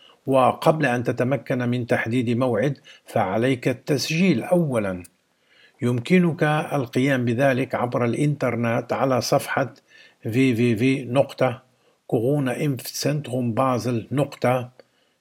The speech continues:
سي ها، أو يمكنك الاتصال على الرقم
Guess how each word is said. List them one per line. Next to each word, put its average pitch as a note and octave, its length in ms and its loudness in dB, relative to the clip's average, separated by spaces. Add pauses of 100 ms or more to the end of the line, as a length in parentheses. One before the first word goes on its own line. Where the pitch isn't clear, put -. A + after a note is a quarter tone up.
(200)
سي C3 480 -2
ها، G#2+ 400 -2 (360)
أو D#3 100 8
يمكنك C3+ 540 0
الاتصال A#2 720 -2
على G#2 260 -2
الرقم D3 560 2